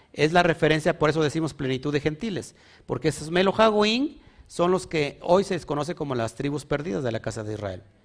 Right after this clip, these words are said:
que hoy se multiplicaron y que esos tienen que entrar paula-, paulatinamente.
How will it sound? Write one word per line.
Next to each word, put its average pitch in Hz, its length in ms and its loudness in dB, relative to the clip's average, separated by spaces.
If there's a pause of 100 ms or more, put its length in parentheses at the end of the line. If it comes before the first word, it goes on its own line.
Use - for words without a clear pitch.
(420)
que 120 140 2
hoy 185 260 6 (800)
se - 160 -6
multiplicaron 110 720 -8 (640)
y 101 120 -14
que 123 100 -2
esos 127 160 -6
tienen 131 240 -4
que 120 80 -4
entrar 127 320 -4
paula-, 95 260 -6
paulatinamente. 101 920 -6